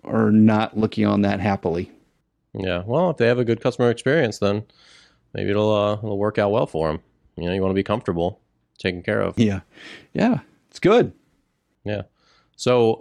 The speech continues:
Speaker 2: Germany, uh, is interested in selling off part, about twenty-five percent of their twenty percent stake in Lufthansa. Of course, Lufthansa got a six,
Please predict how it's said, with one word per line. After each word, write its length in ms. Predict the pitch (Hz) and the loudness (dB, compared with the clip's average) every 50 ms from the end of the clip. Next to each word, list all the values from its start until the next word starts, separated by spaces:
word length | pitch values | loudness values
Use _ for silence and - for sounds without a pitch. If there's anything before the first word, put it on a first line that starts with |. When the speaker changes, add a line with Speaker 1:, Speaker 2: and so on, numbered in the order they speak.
| - 110 | -8 -10
Speaker 2:
Germany, 720 | 98 98 113 127 139 139 127 107 98 98 98 98 101 - | -4 0 0 2 2 2 2 2 2 2 2 2 2 0
uh, 360 | - 98 92 92 90 92 90 90 | 0 0 0 2 2 0 0 0
is 340 | 92 90 87 87 - - - _ _ _ _ _ _ _ _ _ _ _ _ _ _ | -2 -2 -4 -6 -8 -12 -14 _ _ _ _ _ _ _ _ _ _ _ _ _ _
interested 360 | - 113 107 107 - 110 98 | -4 -4 -4 -4 -2 -2 -2
in 80 | 92 87 | -2 -2
selling 360 | - - 98 92 92 92 90 | -2 -2 0 0 0 0 0
off 220 | 87 85 - - _ | -2 -2 -4 -6 _
part, 360 | - 95 92 90 87 80 82 | -2 0 2 2 0 -2 -4
about 260 | 82 87 82 85 - | -4 -4 -4 -4 -4
twenty-five 400 | - 98 92 92 - 95 87 87 | -6 -4 -4 -4 -2 -4 -4 -4
percent 420 | - 87 - - 92 90 85 - - | -4 -8 -6 -4 -2 -2 -2 -4 -4
of 240 | - 95 95 85 87 | -2 -2 -2 -2 -4
their 140 | 87 85 80 | -4 -4 -4
twenty 340 | - - - 90 92 90 87 | -6 -4 -4 -4 -2 -2 -4
percent 400 | - 92 82 - 90 80 87 - | -4 -6 -4 -4 -4 -6 -6 -6
stake 440 | - - 87 82 80 - - _ _ _ _ _ _ _ _ _ _ _ | -6 -4 -2 -2 -4 -6 -10 _ _ _ _ _ _ _ _ _ _ _
in 140 | - 90 90 | -6 -6 -4
Lufthansa. 640 | 87 80 80 - - 95 87 87 87 80 85 82 80 | -4 -4 -6 -4 -4 -2 0 0 -2 -2 -2 -2 -4
Of 100 | 78 - | -2 -4
course, 200 | 90 87 82 - | -6 -6 -6 -6
Lufthansa 520 | 85 80 - - 92 87 87 82 90 85 | -10 -10 -6 -4 -4 -4 -2 -2 -2 -2
got 140 | 82 80 80 | -2 -2 -2
a 40 | - | -4
six, 360 | - - 92 85 - - | -4 -6 -6 -6 -8 -12